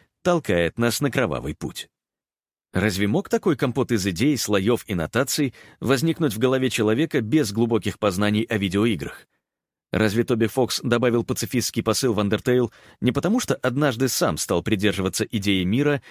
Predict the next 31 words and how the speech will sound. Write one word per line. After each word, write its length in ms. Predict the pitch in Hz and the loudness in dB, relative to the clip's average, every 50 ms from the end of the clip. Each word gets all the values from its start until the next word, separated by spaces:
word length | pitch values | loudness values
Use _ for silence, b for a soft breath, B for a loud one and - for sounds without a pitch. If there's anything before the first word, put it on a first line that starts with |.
| B B B | B B B
и 100 | - 147 | 2 2
бережного 480 | 127 139 139 135 127 113 123 120 117 | 2 2 2 2 2 0 2 2 0
отношения 540 | 113 - 117 110 - - 107 104 101 104 95 | 0 0 -2 -2 0 0 0 2 2 0 0
к 40 | - | 0
видеоиграм? 640 | 104 101 87 101 107 117 98 - - - - - - _ _ _ _ _ _ _ _ _ _ _ _ _ - | 0 0 2 2 2 0 0 -2 -4 -8 -10 -12 -18 _ _ _ _ _ _ _ _ _ _ _ _ _ -2
Я 220 | - 151 165 165 | 0 2 2 2
уверен, 320 | 160 143 165 170 147 127 | 2 2 2 0 0 0
что 200 | 104 - - 120 | -2 0 0 0
так 220 | 104 - 98 - - | 0 0 0 0 -2
и 60 | 85 | -2
есть. 340 | 73 64 - - - - - _ _ _ _ _ _ _ _ _ _ _ | -2 -4 -6 -10 -12 -14 -16 _ _ _ _ _ _ _ _ _ _ _
Даже 340 | - - 127 160 160 147 165 | -4 0 0 2 2 2 0
Сигасата 540 | 147 - 160 143 143 135 - 160 147 - 156 | -2 -2 -2 0 0 0 0 0 0 0 -2
Итои, 520 | - - 143 135 - 165 104 73 65 - | -2 -2 -2 0 0 0 0 0 -2 -4
создавая 460 | - - 120 107 92 107 90 92 92 92 | -4 -4 -2 0 0 0 2 2 2 0
Mother 380 | 92 107 107 95 95 92 - | 2 0 0 0 0 -2 -2
и 100 | - 120 | 0 0
её 240 | 117 107 101 101 90 | 0 2 2 0 0
продолжение, 720 | - - 82 92 92 101 95 139 156 127 80 67 62 - B B B B B B B | -2 -2 0 0 0 0 0 -2 -2 -2 -2 -4 -6 -10 B B B B B B B
действовал 520 | - 98 120 131 135 - - 185 185 185 | -4 -2 0 0 0 0 0 0 0 0
в 60 | - | 0
традициях 560 | - 156 127 113 104 113 107 - - 165 160 - | 0 0 0 2 2 0 0 0 0 -2 0 0
классических 640 | - 170 156 - - 101 - 92 - - 139 123 | 0 0 0 0 -2 -6 -6 -6 -4 -2 -2 -2
J 180 | 104 101 117 104 | 0 0 0 0
R 100 | 95 - | 0 -2
P 160 | - - 123 | -2 -2 -2
G. 240 | 117 92 73 - - _ _ _ _ _ _ _ _ - | -2 -2 -8 -8 -12 _ _ _ _ _ _ _ _ -2
Мораль 360 | - 117 120 117 113 107 - | 0 2 2 4 2 0 0
и 100 | - 117 | -2 -2
посыл 340 | - 104 98 - - 95 85 | 0 0 0 0 0 -2 0
есть, 400 | 78 85 117 160 170 - - - | 0 0 0 0 0 -4 -8 -12